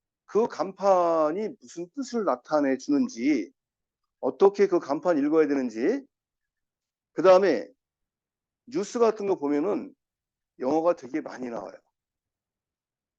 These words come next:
뭔 말인지 모르고. 그래서 그런 그 우리 뉴스에 나오는 영어,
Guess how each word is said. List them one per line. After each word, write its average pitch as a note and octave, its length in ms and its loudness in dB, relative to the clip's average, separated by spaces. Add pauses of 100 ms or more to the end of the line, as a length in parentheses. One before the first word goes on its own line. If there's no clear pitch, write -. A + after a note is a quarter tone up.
(160)
뭔 D3+ 300 4
말인지 E3+ 360 4
모르고. A#2+ 400 0 (1600)
그래서 D3+ 200 0
그런 F#3+ 260 6
그 D#3+ 60 2
우리 E3 240 2
뉴스에 A3 400 0
나오는 E3+ 420 -2
영어, C3 460 -4